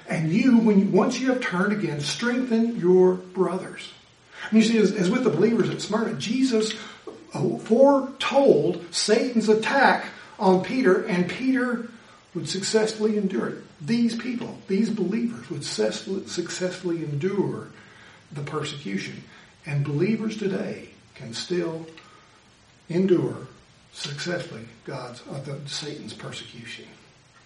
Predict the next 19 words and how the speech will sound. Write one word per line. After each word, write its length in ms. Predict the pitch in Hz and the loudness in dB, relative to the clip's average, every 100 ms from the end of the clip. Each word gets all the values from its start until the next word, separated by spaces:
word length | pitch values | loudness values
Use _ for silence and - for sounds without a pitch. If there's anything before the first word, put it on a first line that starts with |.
| _ _ _ _ _ _ _ _ _ _ _ _ _ - | _ _ _ _ _ _ _ _ _ _ _ _ _ -4
There's 140 | 165 | -2
a 80 | 175 | 0
final 680 | 220 233 190 151 139 131 - - - _ _ - - - - | 0 2 2 2 0 -2 -10 -20 -20 _ _ -20 -20 -20 -14
reality, 680 | 143 165 151 143 143 - - | -2 2 2 2 -2 -6 -12
a, 460 | - - - - - | -14 -16 -18 -20 -12
a 40 | |
certainty 760 | - - 196 185 160 139 139 - - - _ _ _ _ _ - - _ _ _ _ - | -6 0 2 2 -2 -10 -16 -18 -20 -20 _ _ _ _ _ -20 -20 _ _ _ _ -10
that 360 | 139 - - - | -4 -4 -6 -10
encourages 680 | 147 - 185 165 143 143 143 | -8 -2 0 0 -2 -6 -8
us 240 | - - | -10 -12
to 100 | - | -14
persevere. 640 | - 143 131 117 113 - - - _ _ _ _ _ - | -12 -10 -10 -10 -12 -12 -18 -20 _ _ _ _ _ -8
See, 200 | 190 - | -8 -6
Christ 680 | - 208 202 175 143 - 147 | 0 2 2 0 -4 -10 -10
rewards 600 | 139 139 156 165 160 - | -10 -8 -4 -4 -6 -8
our 340 | 143 135 135 | -8 -8 -8
faithfulness 880 | - 131 127 - 120 113 - - - - _ | -10 -12 -12 -14 -16 -14 -14 -14 -18 -20 _
in 120 | - 120 | -12 -10
tribulation. 720 | - 117 107 98 - - | -10 -10 -10 -12 -14 -14